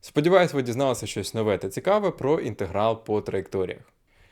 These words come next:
Я залишу корисні посилання в описі відео для тих, хто хотів би дізнатися більше про цю тему.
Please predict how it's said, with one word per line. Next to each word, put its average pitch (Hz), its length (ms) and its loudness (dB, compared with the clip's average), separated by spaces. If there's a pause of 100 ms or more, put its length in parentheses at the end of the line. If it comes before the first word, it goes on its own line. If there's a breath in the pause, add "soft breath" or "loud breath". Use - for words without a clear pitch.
(280 soft breath)
Я 247 120 4
залишу 180 380 4
корисні 139 360 0
посилання 202 460 0
в 107 100 0
описі 131 360 0
відео 110 320 2
для 113 140 0
тих, 262 240 -2
хто - 160 -4
хотів 175 300 -4
би 127 100 0
дізнатися 113 520 -4
більше 104 460 -2
про - 160 -6
цю - 160 -10
тему. - 340 -10